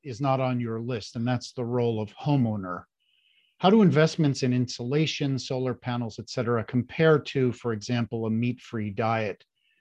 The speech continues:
uh, in, in, uh, addressing our personal impact on climate change?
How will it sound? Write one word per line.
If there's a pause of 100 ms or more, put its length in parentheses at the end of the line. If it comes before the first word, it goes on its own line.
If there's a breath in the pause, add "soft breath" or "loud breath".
(600)
uh,
in,
in,
uh,
addressing
our
personal
impact
on
climate
change?